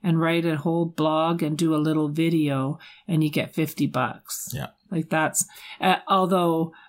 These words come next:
Speaker 1: I've designed some things for a company in the States, Prime
Speaker 2: Mm-hmm.
Speaker 1: Publishing, I will say.
Speaker 2: Yep.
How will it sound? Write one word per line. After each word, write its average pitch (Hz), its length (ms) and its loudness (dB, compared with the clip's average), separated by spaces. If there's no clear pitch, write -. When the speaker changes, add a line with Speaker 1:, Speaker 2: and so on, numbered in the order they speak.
Speaker 1:
I've 165 420 0
designed 165 500 2
some 165 160 0
things 156 340 0
for 151 160 0
a 147 60 -2
company 156 460 -2
in 143 120 0
the 135 80 -2
States, 190 760 0
Prime 165 560 2
Speaker 2:
Mm-hmm. - 20 0
Speaker 1:
Publishing, 135 580 -2
I 139 140 -4
will 135 180 -4
say. 143 560 -2
Speaker 2:
Yep. 208 240 0